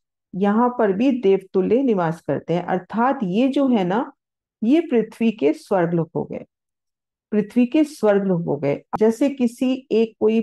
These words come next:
पुण्यात्मा है, पुण्य जीव है, उसने बहुत ज्यादा पुण्य अर्जित कर लिया है ना, खूब उसने दान धर्म किए, बावड़ियां बनाई, मतलब, मतलब धर्मशालाएं बनाई, रहने का स्थान,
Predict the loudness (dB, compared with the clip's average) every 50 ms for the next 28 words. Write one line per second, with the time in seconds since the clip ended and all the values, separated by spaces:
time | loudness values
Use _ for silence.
0 | -2 _ -2 0 0 0 0 0 -2 -4 -4 -4 -2 0 0 -2 -2 -4 -8 -10
1 | _ _ _ -2 -2 0 0 0 0 0 0 -2 0 0 0 0 -2 -4 -6 _
2 | _ _ _ _ _ _ _ -4 -4 -4 -2 -2 -2 0 -2 -4 -2 0 0 0
3 | 0 0 -2 -4 -2 -2 0 0 -2 -4 -2 _ -4 -2 0 0 0 0 0 0
4 | -2 -4 -4 -4 _ -6 -4 -4 -6 -6 -6 -8 -8 -10 _ _ _ _ _ -2
5 | -2 0 0 -2 -4 -2 -2 0 0 0 -2 -2 -2 -2 -2 0 0 0 0 0
6 | 0 0 0 0 0 -2 -4 -4 -4 -2 0 0 -2 -4 -6 -12 _ _ _ _
7 | _ _ _ -6 -2 0 2 2 2 2 0 0 0 0 -2 -2 -2 0 0 0
8 | 0 0 0 0 -2 -4 -4 -6 _ _ _ -6 -2 -2 -2 -4 -4 -10 _ _
9 | _ _ _ _ _ _ _ _ _ _ _ _ _ _ _ _ _ _ _ _
10 | _ _ _ _ _ _ _ -6 -4 -2 -2 -2 0 0 0 0 0 0 -2 0
11 | -2 0 0 2 0 0 0 0 0 0 0 0 2 2 2 2 2 2 0 0
12 | 0 0 0 0 0 -2 -2 -2 -4 -4 -4 -2 -2 -2 -4